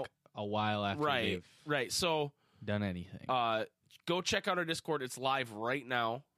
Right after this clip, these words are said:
Speaker 1: Yep.
Speaker 2: as of when this podcast is posted. That's when
Speaker 1: Yep.
Speaker 2: we're premiering it. And, uh, yeah, it, the link's in the description. Invite your friends. Come chat with us about our YouTube videos or podcast or whatever.
Speaker 1: Yeah.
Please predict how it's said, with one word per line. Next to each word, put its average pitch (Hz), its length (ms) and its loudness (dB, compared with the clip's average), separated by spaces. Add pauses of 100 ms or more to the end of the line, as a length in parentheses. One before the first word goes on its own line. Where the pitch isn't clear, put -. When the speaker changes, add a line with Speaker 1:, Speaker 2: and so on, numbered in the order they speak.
(320)
Speaker 1:
Yep. 117 120 0
Speaker 2:
as 120 120 -2
of 117 60 -6
when 113 160 -2
this 117 140 -6
podcast 113 580 0
is 120 80 -8
posted. 107 580 -4
That's 98 180 -8
when 113 140 -4
Speaker 1:
Yep. 139 80 -2
Speaker 2:
we're 101 120 -6
premiering 110 440 -2
it. 120 140 -4 (120)
And, 113 320 0
uh, 113 300 2 (880)
yeah, 165 380 -2 (220)
it, 104 260 -4
the 117 80 -2
link's 135 260 -2
in 131 80 -4
the 127 80 -4
description. 160 720 -6
Invite 127 220 -2
your 127 120 -6
friends. 147 720 -4 (600)
Come 127 140 -2
chat 131 260 2
with 131 80 -2
us 131 160 -2
about 131 180 0
our 127 100 2
YouTube 127 320 -4
videos 135 640 0
or 113 220 -2
podcast 127 800 -2
or 123 180 -2
whatever. 160 480 -2
Speaker 1:
Yeah. 156 260 0